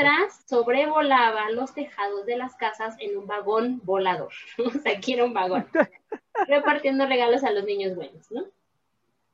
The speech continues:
Speaker 2: También hay, este, en mil ochocientos veintidós, Clement Clark Moore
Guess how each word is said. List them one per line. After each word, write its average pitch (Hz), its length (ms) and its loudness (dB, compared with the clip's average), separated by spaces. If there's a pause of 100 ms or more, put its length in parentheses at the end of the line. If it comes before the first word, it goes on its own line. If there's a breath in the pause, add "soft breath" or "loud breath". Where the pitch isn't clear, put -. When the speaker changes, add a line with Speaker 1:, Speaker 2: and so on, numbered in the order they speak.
(160)
Speaker 2:
También 262 540 2 (140)
hay, 269 400 2
este, 180 880 -2
en 202 160 -4
mil 233 120 0
ochocientos 269 340 -6
veintidós, 214 420 -4
Clement 233 400 -2 (180)
Clark 247 340 -2 (120)
Moore 208 400 -4